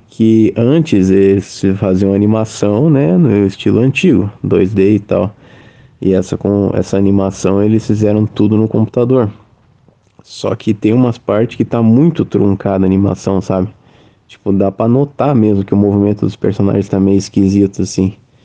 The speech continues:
E isso é bizarro porque nem na última temporada que eles fizeram em dois mil e onze a animação tava truncada desse jeito, entendeu? Então isso foi o que eu notei. E claro que,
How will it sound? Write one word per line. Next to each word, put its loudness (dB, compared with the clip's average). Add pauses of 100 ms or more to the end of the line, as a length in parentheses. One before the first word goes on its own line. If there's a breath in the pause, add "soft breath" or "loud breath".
(580 soft breath)
E 4
isso 0
é 2
bizarro 2
porque 0
nem 2
na 2
última 2
temporada -2
que -4
eles 0
fizeram 0
em 2
dois 2
mil 2
e 2
onze 0
a 0
animação 0
tava -2
truncada 0
desse -2
jeito, 0
entendeu? -2 (840 soft breath)
Então -2
isso 0
foi 0
o 0
que -6
eu 2
notei. 0 (800 loud breath)
E -14
claro -6
que, -2